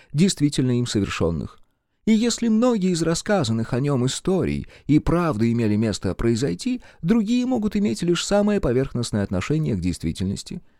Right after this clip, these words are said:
С другой стороны, весьма вероятно, что о многих его подвигах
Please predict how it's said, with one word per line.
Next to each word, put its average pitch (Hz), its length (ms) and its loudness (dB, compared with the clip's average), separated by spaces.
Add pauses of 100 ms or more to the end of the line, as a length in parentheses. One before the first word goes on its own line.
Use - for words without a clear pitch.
(200)
С 190 100 2
другой 240 260 0
стороны, 208 360 2
весьма 165 280 0
вероятно, 160 600 0 (140)
что - 220 0
о 180 80 4
многих 170 460 2
его 135 240 4
подвигах 226 720 -2